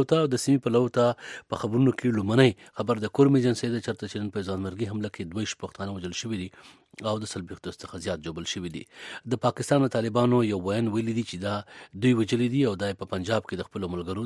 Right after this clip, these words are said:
د په بدل کې کړي دي. د پاکستان د دغې سیمې څخه، د یو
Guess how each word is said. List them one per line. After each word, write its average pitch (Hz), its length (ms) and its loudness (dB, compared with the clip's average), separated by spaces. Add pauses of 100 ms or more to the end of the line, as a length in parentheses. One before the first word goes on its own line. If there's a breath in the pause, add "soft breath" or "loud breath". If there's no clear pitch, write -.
د 95 120 -18
په 76 160 -10
بدل 92 260 -4
کې - 140 -16
کړي 82 200 -8
دي. 82 100 -8 (960 loud breath)
د 127 160 0
پاکستان 147 480 4
د 131 100 4
دغې 120 220 0
سیمې 151 240 6
څخه، - 200 -2 (1120 loud breath)
د 110 140 2
یو 139 40 12